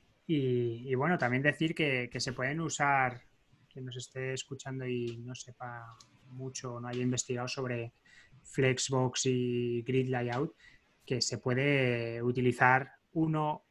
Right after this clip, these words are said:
o el otro, o los dos juntos, o no son excluyentes. Simplemente no es que haya ya una forma que digamos que antes hacíamos el layout con con float left,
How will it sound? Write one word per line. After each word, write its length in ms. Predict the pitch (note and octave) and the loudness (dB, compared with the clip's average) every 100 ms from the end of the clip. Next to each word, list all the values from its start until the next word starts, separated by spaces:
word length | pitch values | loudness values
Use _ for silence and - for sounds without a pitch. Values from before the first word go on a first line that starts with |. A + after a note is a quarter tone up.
| _ | _
o 140 | D3+ C3 | 0 4
el 80 | |
otro, 380 | C3+ D#3 A3 A#3 - | 4 2 0 0 0
o 80 | |
los 160 | B2 A#2+ | 2 2
dos 160 | C#3 C3 | -2 0
juntos, 540 | D#3 E3 F#3+ G#3 G#3+ - - _ _ | 2 4 4 2 0 -16 -20 _ _
o 260 | C3+ A#2+ A#2+ | -10 -8 -8
no 100 | C3 | -8
son 200 | E3+ C#3+ | -6 -6
excluyentes. 720 | - C#3+ C3+ E3 C#3 A#2 - | -6 -4 0 0 0 -4 -6
Simplemente 680 | - C3+ C3+ C3+ C#3+ E3 E3 | -6 -6 -4 -4 -2 -2 -2
no 240 | C#3+ D3 | -4 -2
es 80 | D3 | -2
que 80 | - | 0
haya 180 | C3+ C3+ | 2 2
ya 220 | C3 B2+ C3 | 0 -2 -2
una 260 | D3 C3+ | -2 -2
forma 540 | A#2+ C#3+ C#3 C3 A#2+ A#2+ _ - _ | 0 2 2 2 0 -4 _ -20 _
que 120 | - C3 | -6 -2
digamos 400 | C3 C3+ C3 - | 0 0 -2 -2
que 80 | |
antes 440 | C3 C3 B2 - - _ - | -2 0 -2 -4 -12 _ -4
hacíamos 460 | C3+ D3 C3+ C3+ C3 | -4 0 0 -2 -2
el 120 | B2+ | 0
layout 520 | B2 B2+ B2+ B2+ B2 | 2 2 2 2 -2
con 800 | C3+ B2 A#2 A#2 A#2 A#2 A#2+ B2 - _ | -4 -4 -4 -6 -8 -8 -10 -12 -16 _
con 240 | - B2 A2+ | -10 -10 -4
float 320 | C#3+ C#3 B2+ | 0 2 2
left, 440 | C3 C3 B2+ - | 0 0 -2 -8